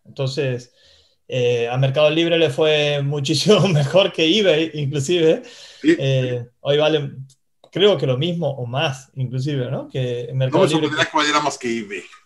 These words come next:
Speaker 2: Sí.
Speaker 1: Sí. Bueno, eh, pero definime innovación.
Speaker 2: A ver, para mí innovación es encontrar una forma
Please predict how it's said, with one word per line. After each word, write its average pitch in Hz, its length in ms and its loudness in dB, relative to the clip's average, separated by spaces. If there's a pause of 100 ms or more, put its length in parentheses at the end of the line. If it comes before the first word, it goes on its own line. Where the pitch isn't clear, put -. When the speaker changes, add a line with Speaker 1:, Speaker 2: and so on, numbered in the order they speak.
Speaker 2:
Sí. 117 120 -10 (840)
Speaker 1:
Sí. 127 440 -6
Bueno, 147 400 2 (360)
eh, 143 540 -2 (180)
pero 170 160 2
definime 196 640 2
innovación. 175 840 0 (1800)
Speaker 2:
A - 80 -2
ver, - 140 2 (960)
para 160 200 4
mí 214 120 2
innovación 214 800 0 (340)
es - 480 -2 (1900)
encontrar 143 920 0 (160)
una 139 260 -2
forma 160 720 -2